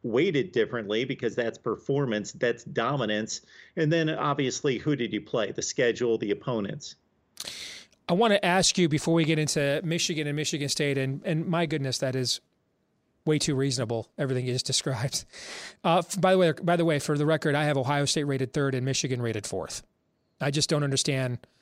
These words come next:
Speaker 2: how heading into week nine, a team's best record, best resume win is Toledo, and they're number one. I mean, the games that we actually play should count for something. Not what you thought in the preseason, not what a Vegas power rating is. Hell, the Vegas power rating had,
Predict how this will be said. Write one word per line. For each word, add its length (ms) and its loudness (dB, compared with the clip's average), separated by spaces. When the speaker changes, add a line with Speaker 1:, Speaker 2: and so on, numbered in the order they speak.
Speaker 2:
how 440 2
heading 240 2
into 140 0
week 180 -2
nine, 400 -2
a 80 -2
team's 340 0
best 320 -2
record, 540 -2
best 300 -2
resume 600 0
win 260 0
is 160 0
Toledo, 460 0
and 120 -2
they're 80 -2
number 280 -2
one. 280 -6
I 40 -8
mean, 120 -2
the 80 0
games 440 0
that 80 0
we 160 2
actually 420 0
play 540 -2
should 240 -2
count 300 -2
for 100 -2
something. 400 -4
Not 160 -6
what 160 -4
you 60 -2
thought 200 -2
in 60 -4
the 80 -4
preseason, 720 -2
not 180 0
what 140 2
a 60 2
Vegas 400 0
power 420 2
rating 340 0
is. 400 -2
Hell, 100 2
the 80 2
Vegas 320 2
power 260 2
rating 400 0
had, 460 -2